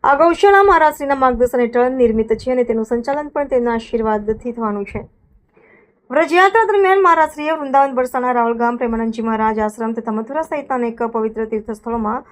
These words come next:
દર્શનનો લાભ મેળવ્યો હતો. સર્વત્ર તેમનું શાલ અર્પણ કરીને હાર્દિક સ્વાગત અને સન્માન કરવામાં આવ્યું હતું.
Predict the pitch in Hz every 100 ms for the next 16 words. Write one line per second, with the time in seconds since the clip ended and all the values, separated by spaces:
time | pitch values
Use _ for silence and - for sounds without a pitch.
0 | _ _ _ 226 254 277 359 381 349 269
1 | 233 240 226 226 247 294 311 262 285 311
2 | 311 269 254 247 240 226 226 226 226 220
3 | 226 220 233 226 - - 233 226 226 226
4 | 226 226 214 214 208 208 202 208 208